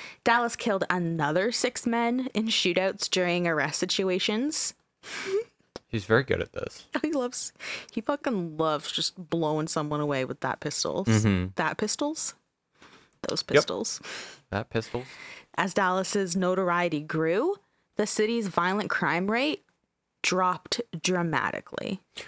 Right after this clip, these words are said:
Speaker 2: Well, because he was committing all the vi-, well, it just wasn't crime. <laughs>
Speaker 1: Mm-hmm.
Speaker 2: He was committing all the violence in the town.
Speaker 1: He was committing a lot of violence in the town.
Speaker 2: Yeah, he was
Speaker 1: But
Speaker 2: just sucking up all the violence.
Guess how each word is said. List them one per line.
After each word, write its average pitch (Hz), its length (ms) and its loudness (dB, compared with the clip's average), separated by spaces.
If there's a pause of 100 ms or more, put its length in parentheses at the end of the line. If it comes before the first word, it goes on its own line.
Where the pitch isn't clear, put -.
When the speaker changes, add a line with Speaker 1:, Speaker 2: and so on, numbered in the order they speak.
(140)
Speaker 2:
Well, - 240 10
because 175 300 6
he 175 80 8
was 175 160 10
committing 147 520 12
all 131 220 12
the 123 120 8
vi-, 107 540 6
well, 101 340 10 (400)
it 107 80 -10
just - 120 2
wasn't 101 280 6
crime. 92 600 6
<laughs> - 40 -20 (160)
Speaker 1:
Mm-hmm. 277 420 8 (320)
Speaker 2:
He - 120 4
was - 160 8
committing 147 400 10
all 127 120 10
the 117 60 8
violence 104 560 8
in 104 100 4
the 98 120 6
town. 107 480 8
Speaker 1:
He 262 60 2
was 311 100 0
committing 359 260 2
a 196 60 2
lot 180 200 0
of 147 60 -4
violence - 360 -6
in - 60 -10
the - 80 -8
town. - 280 0
Speaker 2:
Yeah, 117 420 10
he 110 120 8
was 120 80 10
Speaker 1:
But 131 120 8
Speaker 2:
just - 300 0
sucking 117 320 6
up 110 180 6
all 110 140 10
the 104 80 2
violence. 98 580 6